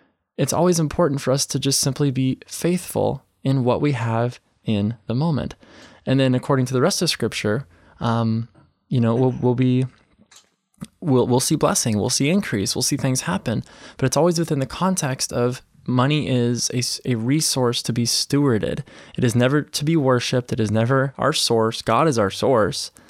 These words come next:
Hundred percent God is our source. And what does that look like?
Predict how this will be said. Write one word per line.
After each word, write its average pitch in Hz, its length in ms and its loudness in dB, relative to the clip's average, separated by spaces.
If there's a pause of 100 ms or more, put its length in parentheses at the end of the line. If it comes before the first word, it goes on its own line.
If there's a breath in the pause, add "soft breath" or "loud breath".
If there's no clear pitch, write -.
(400 loud breath)
Hundred 147 200 0
percent 143 420 -2
God 101 160 -2
is 101 100 -2
our - 80 -4
source. - 380 -6
And 113 180 -4
what 120 120 -2
does 127 100 2
that 139 120 0
look 185 200 0
like? - 260 -6